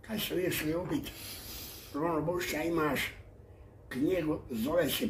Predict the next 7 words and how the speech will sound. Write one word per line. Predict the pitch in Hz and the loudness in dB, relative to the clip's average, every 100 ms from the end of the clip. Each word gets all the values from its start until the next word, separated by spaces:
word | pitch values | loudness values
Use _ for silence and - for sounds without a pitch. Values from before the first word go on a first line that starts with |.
| - | -2
Pitagorin | - - 135 165 175 143 135 - | -4 -2 -2 4 4 6 2 2
poučnik. | 139 156 151 - - - 73 - - - - - - - - - | 4 6 6 4 2 0 0 -4 -12 -14 -14 -16 -16 -18 -16 -12
Pitagorin | 120 107 131 156 175 151 120 - | -10 -6 -2 4 6 6 0 2
poučnik. | 147 143 135 - 87 78 - - - - - - - | 2 2 2 0 -2 -4 -8 -16 -18 -18 -18 -16 -6
To | 254 | 0
je | 277 285 285 | 2 2 0
novinar | 117 143 165 151 151 147 | 2 4 4 6 6 4